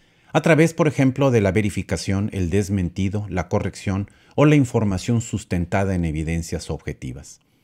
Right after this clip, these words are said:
Es decir, la reacción se está dando en el sentido opuesto,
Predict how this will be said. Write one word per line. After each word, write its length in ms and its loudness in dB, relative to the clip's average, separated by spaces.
Es 160 4
decir, 340 0
la 160 8
reacción 480 4
se 100 -2
está 260 2
dando 300 4
en 80 0
el 80 -2
sentido 460 -4
opuesto, 480 -8